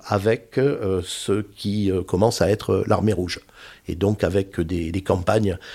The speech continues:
absolument, euh, euh, épiques, euh, menées par, euh, un, un général soviétique, euh, qui, euh, né à Bishkek d'ailleurs, euh, Mikhail Vassilievitch Frunze. Et Frunze, c'est, euh,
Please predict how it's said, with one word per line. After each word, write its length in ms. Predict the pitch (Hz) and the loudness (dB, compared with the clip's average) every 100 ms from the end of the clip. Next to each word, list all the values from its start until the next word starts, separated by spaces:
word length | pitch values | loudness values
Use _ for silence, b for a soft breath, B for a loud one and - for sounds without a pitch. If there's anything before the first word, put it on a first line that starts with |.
| B - | B -4
absolument, 800 | - - 117 120 117 113 107 | -4 2 4 6 6 8 8
euh, 200 | 98 92 92 B B - | 8 6 2 B B 0
euh, 120 | 104 - | 4 4
épiques, 500 | 135 156 190 - - b - | 4 2 0 -8 -10 b 0
euh, 120 | 101 | 2
menées 340 | 104 117 127 127 | 8 8 8 6
par, 400 | 110 92 85 95 | 6 4 6 4
euh, 160 | 92 - | 4 2
un, 560 | 98 90 85 - - 98 | -2 -2 -2 -4 -2 -2
un 40 | |
général 560 | 92 101 104 107 101 87 | 0 2 2 4 2 0
soviétique, 640 | - 95 104 - 117 - - B B B - | -2 0 0 -2 -8 -10 -18 B B B 0
euh, 520 | 90 95 92 90 90 78 _ | 2 2 2 -2 -4 -8 _
qui, 300 | - 101 95 | -12 -4 -2
euh, 80 | 85 92 | 0 6
né 180 | 143 | 10
à 60 | 165 | 10
Bishkek 600 | 120 107 - 85 - - 104 | 8 2 0 -2 -2 -10 0
d'ailleurs, 520 | 92 82 101 - - B B B - | 2 4 0 0 -8 B B B 0
euh, 480 | 92 90 85 92 85 | 2 2 2 0 0
Mikhail 560 | 110 - 110 120 139 127 | 0 4 6 8 6 2
Vassilievitch 720 | 101 - 120 110 110 131 - | 0 0 2 4 2 -2 -6
Frunze. 440 | - - 123 107 80 - b b b - | -6 4 6 6 4 -4 b b b -8
Et 80 | - | -6
Frunze, 720 | - 117 107 107 127 143 143 | 2 4 6 8 8 6 2
c'est, 420 | - - 113 120 | -6 2 4 6
euh, 180 | 117 | 6